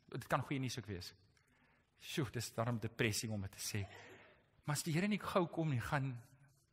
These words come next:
ek en jy waarskynlik doodgaan. Okay, dit het beter afgegaan toe ek dit vir myself in die kamer <laughs> gesê het. Okay, en daar kom 'n dag waar die Here ons gaan verlos van hierdie doodsbestaan.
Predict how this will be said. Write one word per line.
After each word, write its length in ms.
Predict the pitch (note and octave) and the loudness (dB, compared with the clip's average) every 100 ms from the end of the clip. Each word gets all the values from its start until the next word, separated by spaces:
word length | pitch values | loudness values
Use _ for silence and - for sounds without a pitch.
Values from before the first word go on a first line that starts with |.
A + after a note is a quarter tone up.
| _ _ | _ _
ek 180 | C#3+ C#3 | -2 -2
en 120 | C#3 | 0
jy 140 | B2+ B2 | 0 2
waarskynlik 480 | A2+ - A#2+ A2 | 0 0 0 0
doodgaan. 440 | G#2 G2 - F2+ F#2 - _ _ _ _ _ _ _ _ _ _ _ - - - - _ - | -2 -4 -2 -6 -6 -14 _ _ _ _ _ _ _ _ _ _ _ -20 -20 -20 -20 _ -8
Okay, 200 | B2 B2 | 2 2
dit 160 | A#2 C3 | 2 0
het 180 | - - | -4 2
beter 260 | C3+ - | 4 6
afgegaan 380 | B2 - C#3 B2+ | 6 6 2 0
toe 80 | C3 | 0
ek 80 | A#2+ | -2
dit 80 | |
vir 80 | - | -2
myself 300 | A2+ - A2+ | 0 2 2
in 80 | A#2+ | 2
die 20 | |
kamer 240 | G#2+ G#2 A#2 | 0 4 4
<laughs> 40 | |
gesê 240 | - - G2 | 4 2 0
het. 300 | - - - - - - - - - - - - - F4+ - - - - - - - - - - D#3 | -4 -10 -10 -8 -8 -8 -8 -8 -10 -12 -12 -12 -12 -14 -14 -16 -18 -20 -20 -20 -20 -20 -20 2 8
Okay, 160 | D3 - - | 10 8 8
en 140 | G3+ | 10
daar 80 | E3+ | 10
kom 180 | - D4 | 10 10
'n 80 | C#4 | 12
dag 200 | C#4+ B3+ | 12 12
waar 80 | A3+ | 12
die 120 | G3 | 12
Here 160 | F#3+ B3+ | 12 12
ons 160 | B3+ | 12
gaan 140 | - G3 | 10 8
verlos 440 | F3+ C#3+ B3 A#3 | 8 12 12 12
van 120 | A#3 | 6
hierdie 200 | G3 F3 | 6 6
doodsbestaan. 680 | E3 G#3+ G#3 G3 - G#2+ E2 | 10 10 10 2 4 2 2